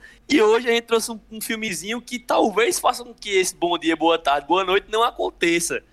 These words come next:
que é Hereditário, do nosso incrível Ari Aster, que, cara, eu sinceramente não gosto muito de filme de terror. Na verdade, eu não acompanho tanto. Mas todo filme que sai desse cara,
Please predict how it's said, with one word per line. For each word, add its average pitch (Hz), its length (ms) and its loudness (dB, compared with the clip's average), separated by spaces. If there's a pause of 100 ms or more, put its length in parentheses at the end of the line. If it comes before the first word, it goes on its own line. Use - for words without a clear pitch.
(300)
que 202 160 -2
é 165 320 0 (240)
Hereditário, 196 760 0
do 139 100 -14
nosso 160 280 -4
incrível 208 760 0 (320)
Ari 180 300 4
Aster, 117 420 -4
que, 147 160 -14 (460)
cara, 160 360 0
eu 196 320 2
sinceramente 165 800 -6
não 175 200 -4
gosto 147 360 -2
muito 147 180 -12
de 170 60 -18
filme 175 220 -12
de - 60 -16
terror. 202 260 2
Na 165 80 0
verdade, 220 240 0
eu 220 60 -4
não 220 100 4
acompanho 220 420 -4
tanto. - 440 -12 (520)
Mas 214 320 -2
todo 311 380 0
filme 240 240 -4
que 240 120 -6
sai 233 180 0
desse 214 260 -4
cara, 135 580 0